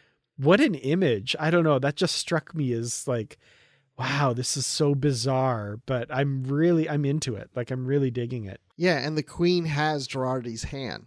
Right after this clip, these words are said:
Speaker 2: when they come up, you know, they're
Speaker 1: Yeah.
Speaker 2: linked, you know, and now this is the final moment where the queen can take over.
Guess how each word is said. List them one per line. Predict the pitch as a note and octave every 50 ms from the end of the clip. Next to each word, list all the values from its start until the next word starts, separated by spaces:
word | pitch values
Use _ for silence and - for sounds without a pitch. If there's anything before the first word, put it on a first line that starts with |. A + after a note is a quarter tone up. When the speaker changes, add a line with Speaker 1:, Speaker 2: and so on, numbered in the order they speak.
| _ -
Speaker 2:
when | A#2 G2
they | F#2+ G#2
come | - - - A#2+ G#2 G#2
up, | B2+ C3+ A2 - - _ - A2
you | A2+ G2+
know, | E2 G#2 A2+ A#2+
they're | - C3 B2+ B2
Speaker 1:
Yeah. | A#2+ A#2
Speaker 2:
linked, | A2+ B2+ D3+ C#3 G2+ F#2+ _ - - - - _ _ _ _ -
you | C3+ A#2+ G#2+
know, | A2+ A2 A#2 A#2+ A#2+ C3 C3
and | - C3+ C3+ B2+
now | A#2 A2+ A#2+ B2+ B2 A#2+ A#2 A2+
this | A2+ B2+ B2 - -
is | A#2+ -
the | - A#2+
final | - - C3+ B2 B2 B2 A#2 A2
moment | G#2+ G#2+ A#2 B2+ A#2+ A#2 A#2 A2 - -
where | B2+ A2+ A2+
the | G#2 A#2+
queen | _ - - D3 C#3+ C#3+ C3+ B2+ B2 A#2
can | - B2+ A2
take | - C3 A#2 G#2+ - A#2+
over. | A2+ A#2 A#2+ A#2 G#2+ A2+ A#2 G2+